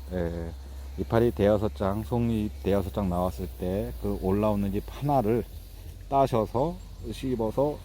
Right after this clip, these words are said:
드셔보십시오. 아, 예. 문제가 있는 것들은 무지하게 씁니다. 아, 굉장히 써요. 그래서, 어, 고라니 피해, 네,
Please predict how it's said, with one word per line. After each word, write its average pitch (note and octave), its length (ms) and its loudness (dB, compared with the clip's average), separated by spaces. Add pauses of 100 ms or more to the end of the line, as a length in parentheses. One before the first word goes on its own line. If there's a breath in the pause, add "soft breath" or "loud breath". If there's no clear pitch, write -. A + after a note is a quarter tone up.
드셔보십시오. G2+ 640 0 (1700)
아, E2+ 60 -2
예. D#2+ 600 -2
문제가 C3 520 8
있는 A2+ 300 4
것들은 C3 560 2 (300)
무지하게 A#2 400 4
씁니다. C3 400 -2 (2500)
아, C3 360 -2
굉장히 D3+ 320 4
써요. B2+ 320 0 (1600)
그래서, C3 640 6 (300)
어, F#2 600 -4
고라니 C#3 360 8
피해, G2+ 340 2 (420)
네, F2 280 -6